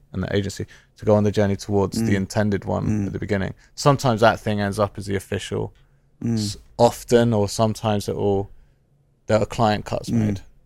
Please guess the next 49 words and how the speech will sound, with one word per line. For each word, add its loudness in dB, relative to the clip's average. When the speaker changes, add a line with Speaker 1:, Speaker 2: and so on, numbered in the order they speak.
Speaker 1:
and -2
that 2
ends 0
up 0
as -6
a -6
director's 0
cut. -10
Speaker 2:
Yeah, 4
so 6
equal-, 2
equally 4
valid 4
whether 2
you 4
get 2
there 2
as -2
a 0
group 0
together 2
at -4
the 0
end -2
at -10
the -8
don-, -2
at -6
the -6
destination, 0
Speaker 1:
Yeah, 10
like, 8
Speaker 2:
or 8
Speaker 1:
I, 8
Speaker 2:
whether 0
Speaker 1:
I 2
Speaker 2:
the, -2
some 0
of -2
the 0
elements -6
are -2
used. 0
Speaker 1:
Yeah, 10
like, 6
I, 8
I 6
never, 6
if 2